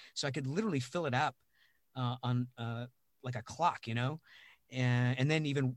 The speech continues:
get a chance to work the crowd in the middle. So it's hard to find something like that.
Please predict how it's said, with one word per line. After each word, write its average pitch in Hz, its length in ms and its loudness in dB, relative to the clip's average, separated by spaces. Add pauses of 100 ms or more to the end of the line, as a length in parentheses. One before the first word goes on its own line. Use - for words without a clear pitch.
get 139 140 0
a 127 60 0
chance 131 240 2
to 123 80 -4
work 131 360 -2
the 131 60 -8
crowd 127 340 2
in 117 60 -2
the 117 80 0
middle. 127 340 2 (380)
So - 140 -4
it's 135 80 -4
hard 262 200 6
to 226 40 2
find 190 200 2
something 165 220 2
like 120 280 0
that. 127 380 4